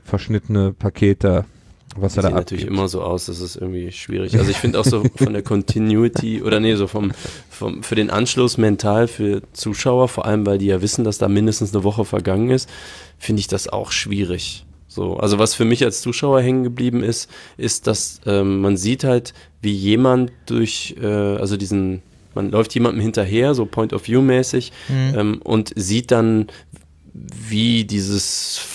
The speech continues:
Speaker 2: Drogendealer-Versteck, wo halt zehn Leute drin rumsitzen und so, wie das so aussieht. Also eigentlich lernt man nur kennen, wie man da durch dieses abgesperrte Gelände an den Wachen vorbei geht, in so einen Raum und da sitzen so Typen, alle sehen so schwer bewaffnet aus irgendwie oder so,
Speaker 3: Mhm.
Speaker 2: ne, wie so Heavy-Typen halt.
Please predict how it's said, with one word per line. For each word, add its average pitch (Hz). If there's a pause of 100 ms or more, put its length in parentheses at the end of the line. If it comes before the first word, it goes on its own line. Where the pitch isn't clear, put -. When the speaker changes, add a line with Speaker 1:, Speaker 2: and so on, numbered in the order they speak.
(220)
Speaker 2:
Drogendealer-Versteck, 92
wo 98
halt 92
zehn 98
Leute 98
drin 95
rumsitzen 98
und 90
so, 95
wie 98
das 101
so 107
aussieht. - (140)
Also 104
eigentlich 104
lernt 104
man 107
nur 110
kennen, 117
wie 107
man 107
da 104
durch 104
dieses 98
abgesperrte 101
Gelände 110
an 101
den 95
Wachen 120
vorbei 107 (300)
geht, 107
in 98
so 90
einen 95
Raum 120
und 101
da 104
sitzen 98
so 92
Typen, 110
alle 104
sehen 98
so 92
schwer 101
bewaffnet 92
aus 87
irgendwie -
oder 92
so, 85 (320)
Speaker 3:
Mhm. 101
Speaker 2:
ne, 110
wie 95
so 92 (180)
Heavy-Typen 95
halt. 98